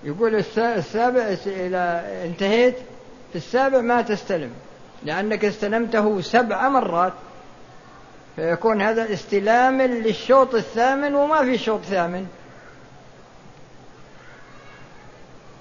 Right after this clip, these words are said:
إذا حضرت الصلاة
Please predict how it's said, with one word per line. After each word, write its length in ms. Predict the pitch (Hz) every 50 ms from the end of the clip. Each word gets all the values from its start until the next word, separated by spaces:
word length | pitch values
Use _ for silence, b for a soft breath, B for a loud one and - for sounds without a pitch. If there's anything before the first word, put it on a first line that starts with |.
| - - - - - - - - - - - - - - - - - - - - - - - -
إذا 320 | 147 156 170 175 175 165
حضرت 560 | 143 165 190 196 196 190 185 180 180 170 175
الصلاة 680 | 175 156 - - - 160 160 165 175 185 185 175 175